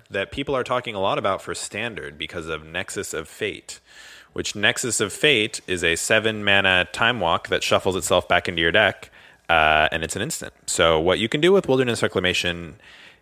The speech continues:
is, let's say that all you're doing is you're just playing Wilderness Reclamation on turn four, and then on turn five, you're playing nothing. And then you're floating your mana in response to the trigger,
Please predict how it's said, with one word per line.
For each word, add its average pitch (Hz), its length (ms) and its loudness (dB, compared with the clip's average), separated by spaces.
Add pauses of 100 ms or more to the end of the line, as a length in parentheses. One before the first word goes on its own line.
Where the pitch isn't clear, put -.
(120)
is, 87 360 2 (240)
let's 151 260 2
say 104 320 6
that 90 400 4 (600)
all 120 180 6
you're 135 180 4
doing 117 380 2
is 87 220 -2
you're 87 80 0
just 80 180 -2
playing 78 320 -2
Wilderness 107 340 -2
Reclamation 107 480 -2
on 87 120 -2
turn 98 180 -4
four, 92 580 4 (380)
and 82 180 -6
then 78 120 0
on 78 180 0
turn 82 240 -4
five, 85 760 2 (360)
you're 80 140 -2
playing 85 340 -2
nothing. 64 460 -2 (460)
And - 80 -12
then 85 80 -4
you're 82 120 -2
floating 104 400 2
your 113 100 0
mana 101 220 4
in 98 100 2
response 92 320 0
to 92 80 -6
the 87 60 0
trigger, 90 400 2